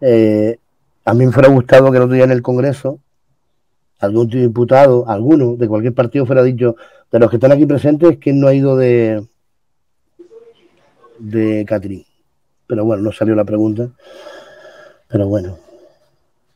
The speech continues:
¿A quién pregunto? Pues le vuelvo a repetir, las personas que colaboren conmigo, o con las que me reúno, con las que almuerzo. Ahora sí le digo, desde el primer día que yo piso Madrid,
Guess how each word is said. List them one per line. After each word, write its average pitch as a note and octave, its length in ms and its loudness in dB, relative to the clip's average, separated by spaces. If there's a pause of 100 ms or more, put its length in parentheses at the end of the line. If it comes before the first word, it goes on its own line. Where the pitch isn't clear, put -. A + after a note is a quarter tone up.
(120)
¿A A2+ 120 0
quién D3+ 160 6
pregunto? D3+ 380 6
Pues A#2 140 4
le A2+ 160 4
vuelvo C#3+ 220 4
a - 20 4
repetir, C#3+ 320 2
las D#3 80 4
personas C#3+ 260 0
que D3+ 100 0
colaboren C3 360 0
conmigo, C3 420 2
o D3+ 140 0
con A#2+ 100 2
las A2 100 -2
que A#2 120 -4
me G#2+ 80 -2
reúno, E3 400 4
con D3 80 0
las - 80 0
que - 80 -4
almuerzo. C#3 540 -2 (600)
Ahora G#2+ 160 -6
sí A#2+ 140 -10
le G#2+ 100 2
digo, A#2 380 0 (100)
desde A2+ 200 -2
el G#2+ 60 -4
primer A2 280 0
día B2 160 2
que A2 100 0
yo G#2+ 100 0
piso A#2 220 -4
Madrid, B2 400 0